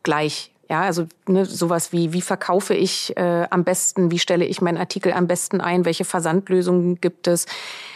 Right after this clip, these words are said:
Da gibt's natürlich im Detailbereich sehr viele Abweichungen, aber am Ende des Tages interessiert natürlich den Privatverkäufer genauso wie den gewerblichen Händler, welche Services bieten wir an, welche Partnerschaften haben wir und wie kann ich's am besten umsetzen. Also insofern, die Themen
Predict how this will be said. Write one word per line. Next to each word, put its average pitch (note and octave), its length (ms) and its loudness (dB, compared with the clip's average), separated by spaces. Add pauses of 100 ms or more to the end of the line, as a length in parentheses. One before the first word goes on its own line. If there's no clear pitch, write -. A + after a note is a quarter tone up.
Da F3+ 100 0
gibt's B3 300 -2
natürlich A3 520 2 (100)
im C4 280 8
Detailbereich F#3+ 840 2
sehr F3 100 2
viele E3+ 260 0
Abweichungen, D4 840 2 (120)
aber F3+ 160 0
am E3 160 2
Ende A#3 280 6
des C4 200 2
Tages A3+ 760 0 (140)
interessiert A3+ 580 2
natürlich G3 380 2
den F#3 160 2
Privatverkäufer F#3+ 960 0
genauso G3+ 680 2 (380)
wie F#3+ 220 2
den F#3 160 4
gewerblichen F3 500 2
Händler, E3+ 560 2 (320)
welche F3 260 2
Services G#3+ 540 2
bieten A3 320 2
wir G3 140 2
an, F#3+ 160 4
welche F3+ 180 0
Partnerschaften F#3 760 0
haben F3+ 120 4
wir F#3 80 2
und E3 100 2
wie F3 80 0
kann E3+ 200 0
ich's E3+ 120 -2
am E3 100 0
besten D#3+ 300 -2
umsetzen. - 460 0
Also E3 180 2
insofern, A3+ 560 2
die F#3+ 160 -2
Themen B3 420 2